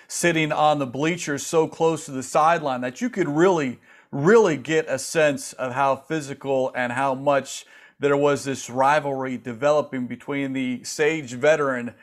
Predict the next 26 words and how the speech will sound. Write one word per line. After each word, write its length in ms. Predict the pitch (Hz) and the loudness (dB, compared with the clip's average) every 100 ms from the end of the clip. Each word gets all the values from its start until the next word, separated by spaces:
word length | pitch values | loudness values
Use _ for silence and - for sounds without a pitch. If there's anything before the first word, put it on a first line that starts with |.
| - - | -20 -4
and 240 | 143 143 | -2 -2
this 260 | 143 131 - | -2 -4 -8
young 540 | 117 117 151 156 135 | -8 -2 0 0 -4
pup 440 | - - 143 - - | -8 0 0 0 -4
trying 300 | 147 143 135 | -2 0 0
to 160 | 131 | 0
outdo 520 | 135 135 123 139 151 | 0 -2 -4 -6 -6
each 280 | 139 120 - | -6 -8 -2
other. 280 | 120 107 107 | -2 -2 -6
So, 420 | - 131 123 117 - - - | -4 0 0 -2 -10 -14 0
yeah, 240 | 143 113 | 2 4
I 180 | - 175 | 4 2
am 440 | 208 214 196 175 - _ | 2 -2 -6 -10 -18 _
certainly 380 | - 226 170 175 | -8 -6 -4 -6
going 320 | 151 165 165 | -2 -2 -2
to 120 | 160 147 | -6 -2
miss 380 | 147 143 - | 0 -2 -4
number 220 | 135 135 135 | -6 -4 -4
twenty-one. 720 | - 135 127 123 131 131 - | -4 -4 -2 0 0 -2 -4
I 120 | 123 | -4
was 180 | 127 123 | -4 0
on 200 | 131 147 | 0 2
record 360 | 143 139 143 | 2 0 -4
saying 260 | 127 131 131 | -6 -4 -2
I 120 | 123 | -2
hope 360 | 113 139 143 | -2 -4 -4